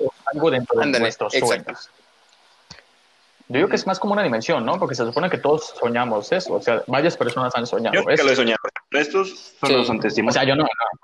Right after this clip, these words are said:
Speaker 1: nosotros no. Nadie que conozcas lo va a soñar, amigo. Es una, <laughs> es una leyenda, o historia, o quién sabe.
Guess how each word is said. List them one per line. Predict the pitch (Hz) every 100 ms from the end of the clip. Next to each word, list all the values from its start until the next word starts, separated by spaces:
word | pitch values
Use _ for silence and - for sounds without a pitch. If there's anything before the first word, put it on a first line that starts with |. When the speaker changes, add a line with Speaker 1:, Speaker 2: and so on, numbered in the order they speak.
| -
Speaker 1:
nosotros | - 131
no. | 131 113 90
Nadie | 139 185
que | -
conozcas | 143 139 151
lo | 120
va | 113
a |
soñar, | 113 117 107
amigo. | - -
Es | - 131
una, | 120
<laughs> | -
es | - -
una | 180
leyenda, | 123 117 - _ _ -
o | 113 98 - _
historia, | 117 117 113 92 -
o | - _
quién | - 117
sabe. | 117